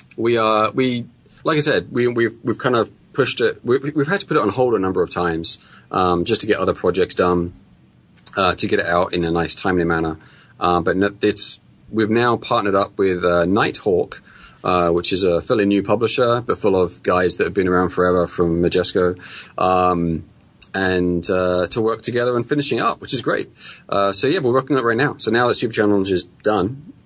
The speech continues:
which is awesome, uh, we are now focused on, uh, Treasure Knots, which is very exciting. We're finally back on that.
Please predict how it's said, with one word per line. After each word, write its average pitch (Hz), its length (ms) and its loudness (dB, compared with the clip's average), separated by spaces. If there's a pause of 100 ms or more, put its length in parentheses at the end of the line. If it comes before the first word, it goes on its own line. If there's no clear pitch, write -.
which 90 140 -6
is 87 80 -2
awesome, 95 420 0 (380)
uh, 90 380 2
we 95 140 2
are 92 60 2
now 90 180 2
focused 92 640 -2
on, 92 680 0
uh, 98 260 -4
Treasure 165 240 -2
Knots, - 340 -4
which - 200 -4
is - 680 -2 (140)
very 104 220 2
exciting. 98 520 0
We're 90 80 -4
finally 98 360 0
back - 300 -4
on 95 140 2
that. 92 220 -2